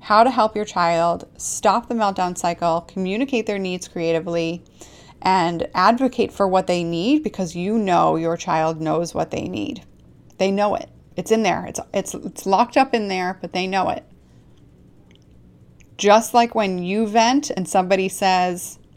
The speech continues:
"Have you tried this?" or "Have you tried that?" or "Have you tried this third thing?"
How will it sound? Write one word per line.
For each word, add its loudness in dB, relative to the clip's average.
"Have -4
you -2
tried 2
this?" 6
or -2
"Have -2
you -2
tried 0
that?" 2
or -10
"Have -2
you -4
tried 0
this -4
third 2
thing?" 2